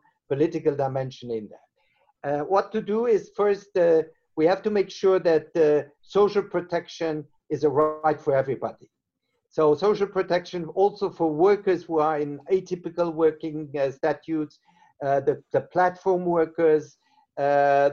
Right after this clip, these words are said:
the, those young people who are on very precarious, uh, working, uh, statutes or labor statutes,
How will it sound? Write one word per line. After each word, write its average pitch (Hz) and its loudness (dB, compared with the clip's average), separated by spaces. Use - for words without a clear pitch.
the, 156 0
those 190 4
young 175 0
people 180 -4
who 165 0
are 185 4
on 156 -2
very 160 2
precarious, 151 0
uh, 139 2
working, 160 -2
uh, 135 2
statutes 160 -2
or 127 -2
labor 160 2
statutes, 156 -4